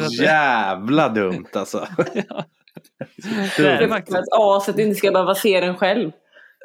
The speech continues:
Speaker 2: Ja, men
Speaker 1: Men
Speaker 2: det
Speaker 1: man
Speaker 2: är så
Speaker 1: tänker också
Speaker 2: dumt.
Speaker 1: lite smålåg tröskel för, eh, att göra tatueringar. Jag vet inte i övrigt om han har många tatueringar, men det är lite låg tröskel så här. Ja, vi gjorde en bra match och slog Arsenal. Jag ska fan
Speaker 2: Det vore
Speaker 1: tatuera
Speaker 2: så
Speaker 1: in det.
Speaker 2: jävla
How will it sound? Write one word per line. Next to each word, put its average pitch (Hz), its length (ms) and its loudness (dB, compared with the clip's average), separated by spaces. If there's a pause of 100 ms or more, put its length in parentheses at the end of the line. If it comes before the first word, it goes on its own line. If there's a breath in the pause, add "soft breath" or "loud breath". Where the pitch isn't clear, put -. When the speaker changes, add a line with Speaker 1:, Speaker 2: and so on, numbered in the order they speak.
Speaker 2:
Ja, 123 440 0
men 104 120 -6
Speaker 1:
Men 110 80 -4
Speaker 2:
det 190 60 2
Speaker 1:
man 240 120 2
Speaker 2:
är 240 40 -2
så 269 80 -2
Speaker 1:
tänker 254 200 2
också 185 140 2
Speaker 2:
dumt. 220 160 4
Speaker 1:
lite 240 540 0
smålåg 220 880 -2
tröskel 226 640 -4
för, 160 640 -2
eh, 147 380 0
att 160 120 -6
göra 156 200 0
tatueringar. 160 720 -2
Jag 180 100 0
vet 196 160 -2
inte 190 160 -4
i 160 40 -2
övrigt 180 560 -2
om 202 120 -2
han 165 120 0
har 147 80 -2
många 156 320 -4
tatueringar, 131 640 -4
men 143 160 -6
det 165 60 -4
är - 20 -2
lite 175 640 -4
låg 156 540 -2
tröskel 147 440 -6
så 143 120 -4
här. 131 100 0
Ja, 190 160 0
vi 269 80 -6
gjorde 220 160 0
en 185 80 -2
bra 165 140 0
match 147 240 -2
och 156 60 -12
slog 139 180 -4
Arsenal. 131 240 -2
Jag 196 100 0
ska 233 100 -10
fan 151 200 -4
Speaker 2:
Det 127 60 -6
vore 123 60 -8
Speaker 1:
tatuera 123 160 -2
Speaker 2:
så 147 160 2
Speaker 1:
in 143 100 2
det. - 140 -2
Speaker 2:
jävla 139 380 2